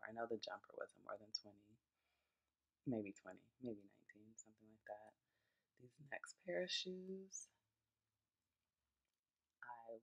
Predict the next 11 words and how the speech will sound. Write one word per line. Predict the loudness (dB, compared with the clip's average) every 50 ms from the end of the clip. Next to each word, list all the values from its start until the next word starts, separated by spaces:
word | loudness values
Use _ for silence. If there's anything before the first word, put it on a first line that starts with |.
| _ 6
was | 8 8 10 8 8 6 2
in | 2 4
love | 6 6 6 4 4 2
with. | 2 4 4 2 0 -2 -4 -6
I've | -6 -6
seen | -2 2 4 4 6 4
them | 4 2 0 -2 -4
recently, | -4 -6 -6 -6 -12 -12 -4 -2 0 0 0 -2
and | -6
I'm | -10 -16 -18 -20
like, | -20 -20 _